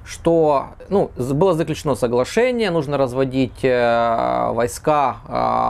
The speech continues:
на этой линии разграничения подальше, да, то есть отходить назад, та сторона отходит назад, наши, как бы, позиции отходят назад.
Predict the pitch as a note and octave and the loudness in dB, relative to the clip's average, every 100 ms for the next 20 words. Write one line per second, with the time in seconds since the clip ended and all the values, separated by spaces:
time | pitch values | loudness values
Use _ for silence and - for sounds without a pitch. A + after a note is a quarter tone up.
0 | A#2 B2+ C3 A#2+ - C3+ C#3 C3+ B2+ A2+ | -2 0 0 -2 -4 -2 0 0 0 -2
1 | B2+ B2 A#2 G#2+ A#2+ A#2 D3+ F#3+ A3+ - | -2 0 -2 0 0 2 2 2 -2 -2
2 | C#3 D3 C3 - C#3 C3 A#2 A#2+ B2 F3 | -2 -2 -6 -6 -4 -4 -2 -2 0 2
3 | A3 - - - - F3+ G#3 G3 F#3+ E3+ | 0 -2 -12 -10 -2 0 0 -2 0 0
4 | E3+ D#3+ C3 C3 C#3+ G3 G3 E3+ D#3 D3 | -2 0 -2 -2 -2 -2 -2 -4 -2 -2
5 | D3+ - - D3 C#3 C#3+ C3 A#2+ | -2 -4 -2 -2 0 0 0 0